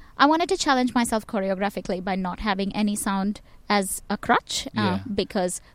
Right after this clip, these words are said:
Speaker 1: particularly coming from quite a rhythmic dance practice, it becomes very easy, uh,
Speaker 2: Mm.
Speaker 1: for music to lead.
Speaker 2: Mm.
Speaker 1: Uh, and I wanted to do that, but it would be nice to now play a little bit more.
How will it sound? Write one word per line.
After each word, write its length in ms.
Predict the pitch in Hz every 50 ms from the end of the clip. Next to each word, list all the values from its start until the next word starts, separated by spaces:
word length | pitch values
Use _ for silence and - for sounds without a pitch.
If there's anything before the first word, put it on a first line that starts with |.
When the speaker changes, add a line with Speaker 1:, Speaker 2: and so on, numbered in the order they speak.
| - _
Speaker 1:
particularly 720 | - 233 214 - - 226 208 - 240 202 202 196 190 190
coming 320 | - - 220 190 185 185
from 160 | 196 - 190 196
quite 200 | - - - -
a 80 | 208 214
rhythmic 500 | 185 180 196 185 196 190 202 196 190 -
dance 260 | 202 175 185 190 -
practice, 400 | - 185 180 - - 202 - -
it 80 | 185
becomes 280 | - 190 - 190 185 202
very 240 | - 185 190 185 - -
easy, 560 | 190 190 185 190 185 - 202 190 190 196 - - - - - - - - _ -
uh, 260 | 196 185 170 156 -
Speaker 2:
Mm. 60 | -
Speaker 1:
for 120 | - - 202
music 360 | 208 202 190 196 185 - -
to 100 | - 220
lead. 480 | 190 180 180 180 180 202 262 330 302 247
Speaker 2:
Mm. 260 | - 104 95 92 87 92 - - - - - -
Speaker 1:
Uh, 240 | - 190 196 180 175 -
and 140 | - 202 196
I 80 | 190
wanted 340 | 190 185 185 185 185 185 - -
to 80 | 208 180
do 280 | 180 - 196 190 185 175
that, 200 | 180 170 170 - -
but 140 | 214 196 -
it 140 | - 208 196
would 200 | - 208 202 180 -
be 320 | 190 180 180 185 190 - - - - - - - -
nice 320 | 214 214 190 208 208 -
to 100 | - 208
now 220 | 185 175 156 - 180
play 280 | - - 196 180 -
a 60 | 175
little 240 | 185 185 185 180 175
bit 260 | 180 185 - - -
more. 380 | 214 196 - - - - - 220